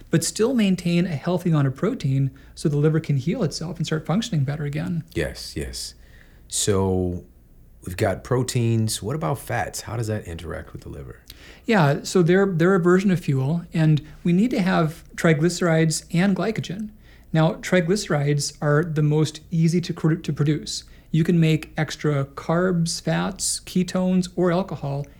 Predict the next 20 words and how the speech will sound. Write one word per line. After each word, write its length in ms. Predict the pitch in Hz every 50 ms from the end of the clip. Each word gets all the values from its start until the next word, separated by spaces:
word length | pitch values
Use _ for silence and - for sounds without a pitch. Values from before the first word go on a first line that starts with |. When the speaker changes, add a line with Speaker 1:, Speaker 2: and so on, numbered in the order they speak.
| - - -
Speaker 1:
into 320 | 175 165 165 160 - 175
triglycerides. 680 | - - 151 147 143 151 151 - - 165 165 160 - -
Everything 320 | 180 180 190 185 202 190
can 160 | 175 180 165
spill 280 | 160 - - - 170 165
over 160 | 165 156 156
into 120 | 151 147 -
triglycerides 400 | 151 139 139 143 - 151 147 139
if 60 | 131
there's 160 | 139 131 -
too 140 | - - 143
much. 400 | 139 139 - - - - - - - - - - - - - - -
Glycogen, 420 | - 160 165 196 - 240 190 190 180
you 80 | 170
can 120 | 160 156 160
only 240 | 214 170 165 170 175
make 140 | 170 180
some 160 | 175 - 180 156
from 140 | - - -
carbohydrate. 720 | - 165 160 160 139 - 156 151 143 147 - - -